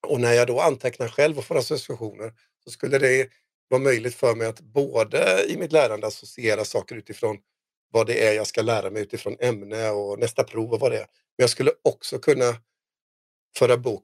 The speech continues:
på hur jag associerar till innehåll så att när jag ska skriva en uppsats i gymnasiet eller vad det kan vara för någonting så kan jag hämta information ifrån många olika ämnen och så att säga forma kunskapen till mitt eget. Och det där tror jag många skulle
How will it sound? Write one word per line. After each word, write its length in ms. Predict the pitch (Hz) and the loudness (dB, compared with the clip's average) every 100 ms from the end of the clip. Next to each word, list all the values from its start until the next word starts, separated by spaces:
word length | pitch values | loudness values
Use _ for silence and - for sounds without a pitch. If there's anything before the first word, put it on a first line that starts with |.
| _ | _
på 120 | 110 | -8
hur 360 | 110 135 113 107 | -2 -2 -2 -2
jag 280 | 113 107 113 | 0 2 2
associerar 680 | 117 - 104 127 113 104 120 | -2 -8 -16 -8 -2 2 2
till 160 | 117 117 | 0 -6
innehåll 720 | 135 110 104 120 156 123 - | -8 -6 -2 4 4 2 -6
så 200 | _ - | _ -2
att 140 | 117 - | -2 0
när 120 | 117 | 0
jag 400 | 117 110 107 110 | 2 2 0 -2
ska 140 | - | -4
skriva 280 | 156 - 139 | -6 -4 -2
en 80 | 143 | -2
uppsats 520 | 135 - 117 - - _ _ _ - | -2 -6 -10 -12 -20 _ _ _ -6
i 60 | |
gymnasiet 480 | 110 104 95 - - | -4 -2 -4 -8 -10
eller 100 | 92 | -8
vad 100 | 90 | -8
det 40 | 95 | -8
kan 140 | 110 | -8
vara 140 | 104 | -8
för 120 | - - | -12 -14
någonting 260 | 101 113 | -14 -8
så 180 | - 113 - _ _ - | -4 -6 -6 _ _ 2
kan 120 | 147 | 2
jag 80 | 120 | 4
hämta 320 | 139 120 131 | 0 -4 -12
information 500 | 110 123 113 123 110 | -8 -8 -6 -8 -8
ifrån 220 | 101 117 | -10 -6
många 200 | 143 131 | -2 -2
olika 280 | 180 139 135 | -4 -2 -2
ämnen 220 | 117 107 | -2 -8
och 80 | 104 | -14
så 60 | |
att 60 | 107 | -2
säga 180 | 120 101 - _ _ | 0 0 -4 _ _
forma 360 | - 139 110 110 | 0 2 2 -4
kunskapen 640 | - 131 - - 117 120 | -2 -4 -2 -4 -4 -8
till 220 | 117 113 | -8 -10
mitt 180 | 110 110 | -10 -14
eget. 460 | - 147 120 101 - _ _ _ _ _ _ - | -8 -2 -2 -4 -12 _ _ _ _ _ _ 0
Och 340 | 123 127 127 | 4 6 4
det 80 | 127 | 2
där 160 | 127 190 | 0 -2
tror 180 | 175 117 | 0 -2
jag 100 | 107 | -2
många 320 | 113 107 156 | -6 -4 -4
skulle 400 | - 180 175 | -2 2 2